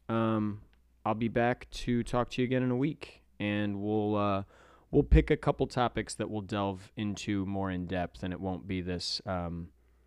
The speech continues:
you know, spider web shooting from one thing to another and all over the place.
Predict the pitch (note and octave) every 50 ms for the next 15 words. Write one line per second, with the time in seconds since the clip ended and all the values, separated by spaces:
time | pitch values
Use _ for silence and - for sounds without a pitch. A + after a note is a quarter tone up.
0 | _ _ _ _ - - _ _ - _ _ _ _ _ _ _ _ _ _ _
1 | - G2+ G2 F2 E2+ D#2+ E2 F2+ - - - - G2+ G2+ F#2+ F#2+ F#2+ F#2 F#2+ F#2
2 | F2+ F2 F2 - - G#2 F#2+ - F#2+ F#2 - F#2 F#2 F#2 F#2 F2+ F2 F2 F#2+ F2+
3 | F2+ F2 - - F2+ F2+ F2+ F2+ F2 F2 F2 F2 F2 E2+ E2+ F2 E2+ E2+ C#2+ F2
4 | F2 F2 E2+ E2+ E2+ F2 E2+ E2 - - F#2 F2 E2+ E2+ E2 - - - - -